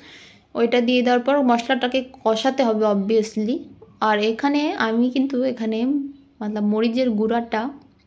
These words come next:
দিয়ে দিচ্ছি, কারণ ম্যারিনেশনের সময় মরিচের গুঁড়া দিলে কি হয়, অনেকের হাত জ্বালা করে, আমার তো খুব হাত জ্বালা করে, তো আমি ম্যারিনেশনে এটা ব্যবহার করি না। তো মশলাটা কষানো হয়ে গেলে ম্যারিনেট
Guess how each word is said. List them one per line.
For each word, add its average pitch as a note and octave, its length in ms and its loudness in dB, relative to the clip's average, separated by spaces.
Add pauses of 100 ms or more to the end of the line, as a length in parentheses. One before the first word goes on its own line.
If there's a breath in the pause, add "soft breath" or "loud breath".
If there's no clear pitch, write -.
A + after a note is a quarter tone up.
দিয়ে A3 160 0
দিচ্ছি, A3 300 -4 (100)
কারণ C4 160 2 (120)
ম্যারিনেশনের B3+ 680 2
সময় C4+ 280 2
মরিচের A#3 360 2
গুঁড়া A#3+ 240 2
দিলে A#3 160 2 (100)
কি D#4 160 0
হয়, B3 140 4 (500 loud breath)
অনেকের C4+ 320 4
হাত A3 200 2
জ্বালা G#3+ 260 2
করে, A3 120 2 (100)
আমার C4 220 4
তো C#4 60 0 (100)
খুব B3 180 4
হাত G#3+ 200 2
জ্বালা G3+ 260 2
করে, G#3 140 2 (120)
তো - 120 0
আমি A#3+ 100 6 (100)
ম্যারিনেশনে A3+ 560 2
এটা A3 160 -2
ব্যবহার G#3+ 340 0
করি A3 200 0
না। D4 60 0 (720)
তো B3+ 140 -2
মশলাটা A#3+ 420 2
কষানো A#3+ 360 2
হয়ে A#3+ 200 4
গেলে E4+ 160 4 (520 loud breath)
ম্যারিনেট C4 380 4